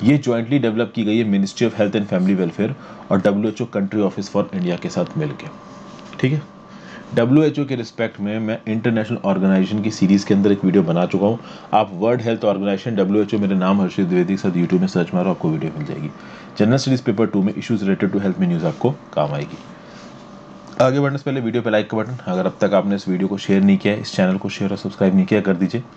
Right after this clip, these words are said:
ज्वाइन button दबा के help कर सकते हैं। आप देखना चाहते हो कि मैंने कौन कौन से topics पे playlist बना रखी है, videos बना रखी है, तो आप मेरे channel Harshit Dwivedi Education के playlist section में चले जाओ, वहाँ पे आपको videos दिख जाएंगी, playlist दिख जाएगी और अपनी मर्ज़ी के हिसाब से आप देख सकते हैं। ज्वाइन button दबाने वालों को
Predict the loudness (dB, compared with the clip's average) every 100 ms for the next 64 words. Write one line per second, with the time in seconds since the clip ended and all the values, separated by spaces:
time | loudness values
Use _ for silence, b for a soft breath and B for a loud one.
0 | B B -2 2 4 2 0 0 0 -2
1 | -4 -4 -6 -2 -2 -2 B B B B
2 | 0 2 0 0 2 0 0 -2 -2 -2
3 | -2 -2 -2 0 0 0 -2 -4 0 2
4 | 2 0 2 4 2 0 0 2 2 2
5 | 2 2 0 -2 0 0 0 2 2 2
6 | 0 2 4 4 2 -2 -2 0 0 4
7 | 4 2 -2 -2 -2 0 2 2 0 B
8 | B B -4 2 4 4 2 2 0 0
9 | 0 2 2 2 2 4 4 2 0 0
10 | 0 -2 2 4 4 2 2 2 2 2
11 | 0 2 0 0 -2 0 0 0 -2 -2
12 | -2 -8 -20 -20 -20 -20 -20 -16 -16 -16
13 | -16 -6 2 4 4 2 0 0 2 2
14 | 4 2 2 -2